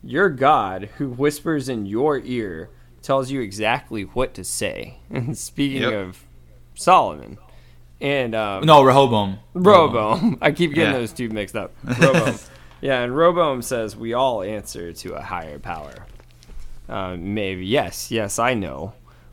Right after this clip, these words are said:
Speaker 1: Why the charade? Why take his voice?" "I didn't take it.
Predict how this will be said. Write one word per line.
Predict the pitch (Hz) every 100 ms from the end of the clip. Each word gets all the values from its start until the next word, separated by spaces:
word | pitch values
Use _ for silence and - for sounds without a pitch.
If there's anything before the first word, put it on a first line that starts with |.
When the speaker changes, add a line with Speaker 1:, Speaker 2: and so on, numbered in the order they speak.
| -
Speaker 1:
Why | 131 143
the | 175 175
charade? | - 165 123 85 64 69 113 - - - -
Why | 135 139
take | 160 175 156
his | 139 101 95
voice?" | 90 76 69 - - - - - - - - - - - -
"I | - 87
didn't | 90 90 92 -
take | 117 120
it. | 104 - -